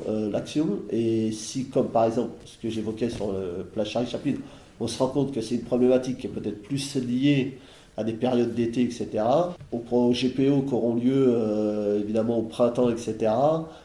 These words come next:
euh, on réévoquera, euh, le sujet.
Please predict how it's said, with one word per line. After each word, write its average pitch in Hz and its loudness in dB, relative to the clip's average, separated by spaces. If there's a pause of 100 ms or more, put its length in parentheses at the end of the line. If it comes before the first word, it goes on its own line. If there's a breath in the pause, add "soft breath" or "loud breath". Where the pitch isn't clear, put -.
(180 loud breath)
euh, 107 0
on 117 0
réévoquera, 117 6
euh, 113 2
le 110 -2
sujet. 123 0